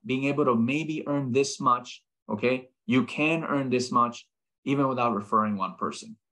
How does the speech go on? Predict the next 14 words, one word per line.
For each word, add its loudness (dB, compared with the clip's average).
You 2
can. -2
Maybe, 0
you 0
know, 2
uh, 4
it's -6
possible. -2
Is 2
it, 2
is -2
it 2
highly 2
unlikely? -4